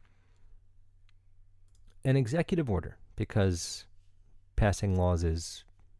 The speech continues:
just old hat at this point, <laughs> in all honesty. So now we have this, as you, you can read the whole thing for yourself. It's at whitehouse dot gov. But, um,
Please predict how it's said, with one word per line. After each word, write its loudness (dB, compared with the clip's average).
just 2
old 6
hat 4
at -4
this -6
point, 0
<laughs> -14
in -2
all 4
honesty. 0
So 0
now 0
we 2
have 2
this, 0
as -2
you, -2
you 2
can 2
read 4
the 0
whole 0
thing 0
for 0
yourself. 0
It's -6
at 2
whitehouse 2
dot -2
gov. 2
But, 4
um, 0